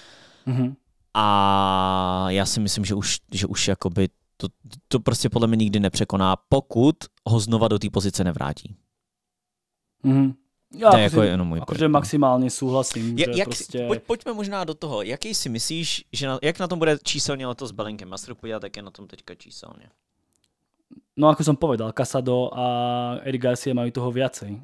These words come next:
Speaker 1: Ako aktuálna bilancia Bellinghama vo všetkých zápasoch, to je teda Super pohár, Liga majstrov a La Liga,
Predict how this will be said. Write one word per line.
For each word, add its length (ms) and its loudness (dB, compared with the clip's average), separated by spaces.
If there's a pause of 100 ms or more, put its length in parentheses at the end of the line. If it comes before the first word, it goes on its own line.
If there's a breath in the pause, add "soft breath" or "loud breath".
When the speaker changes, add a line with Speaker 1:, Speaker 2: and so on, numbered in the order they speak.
Speaker 1:
Ako 160 -4
aktuálna 480 4
bilancia 720 2
Bellinghama 640 2 (540 soft breath)
vo 80 -8
všetkých 320 -6
zápasoch, 760 0
to 80 -6
je 80 -2
teda 200 0
Super 360 -2
pohár, 320 4
Liga 200 2
majstrov 440 0
a 80 -4
La 80 -6
Liga, 400 2